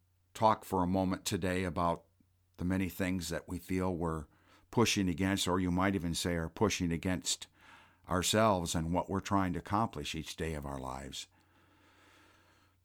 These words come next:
let's remember these words of the psalmist.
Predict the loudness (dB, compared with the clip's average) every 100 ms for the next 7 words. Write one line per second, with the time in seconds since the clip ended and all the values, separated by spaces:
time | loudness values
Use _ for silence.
0 | _ -18 2 4 6 6 6 6 6 4
1 | 2 2 4 4 2 -2 -2 0 0 0
2 | -2 -4